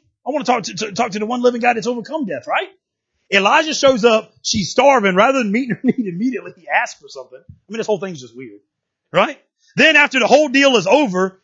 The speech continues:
she's learned a lesson to trust God. Things are looking good. Then her son dies. What if, you could write it down this way, what if God's got a bigger agenda to meet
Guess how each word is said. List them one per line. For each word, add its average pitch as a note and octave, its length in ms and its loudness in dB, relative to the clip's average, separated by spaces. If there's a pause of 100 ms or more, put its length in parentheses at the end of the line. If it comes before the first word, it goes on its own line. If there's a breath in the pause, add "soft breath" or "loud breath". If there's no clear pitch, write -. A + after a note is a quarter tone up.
she's B3 220 -2
learned B3+ 220 4
a B3 40 2
lesson A#3 300 -2
to F3 60 -8
trust C#4+ 320 0
God. G3 300 2 (160)
Things G#3+ 160 -6
are - 20 -8
looking G3 220 2
good. A3 300 0 (600)
Then D3+ 120 -8
her D4+ 40 -8
son G4+ 200 -6
dies. - 340 -14 (760)
What D4+ 340 -2
if, G3 180 -4
you A#3+ 80 -4
could A#3+ 100 -8
write A3+ 120 -2
it G#3+ 80 -6
down G3+ 80 -6
this F3 140 -8
way, C3 100 -8
what C4+ 280 -2
if G4+ 160 2
God's A3+ 300 -2
got F3+ 180 -2
a B2+ 60 -8
bigger G#3+ 300 -2
agenda E3+ 420 -8
to C#3+ 160 -18
meet C#3+ 280 -18